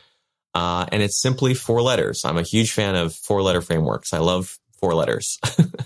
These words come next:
<laughs> uh, which stand for the four categories into which all information, and I mean all information,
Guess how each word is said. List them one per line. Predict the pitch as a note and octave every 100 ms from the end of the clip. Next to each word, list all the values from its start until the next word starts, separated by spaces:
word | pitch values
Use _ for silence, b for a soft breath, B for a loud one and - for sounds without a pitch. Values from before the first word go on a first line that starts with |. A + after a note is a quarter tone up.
| -
<laughs> | - - - - -
uh, | F#2+ F2+ F2+
which | - G#2
stand | - G2+ G2+
for | - G#2 G2+ -
the | G2+
four | - A2
categories | A#2 B2 A2+ G#2 F2+ F2+ C3 - - _ _ _ -
into | B2 C3+ C#3
which | G2+ F#2 - - _ -
all | A2 B2+ D3
information, | C#3+ C3 A2 D2 - - A2+ -
and | G2
I | F#2+ G#2+
mean | A2 F#2+ E2+ _
all | G2 G2+ G#2+ A2 A2+ G#2
information, | G2 F#2 D#2 - - -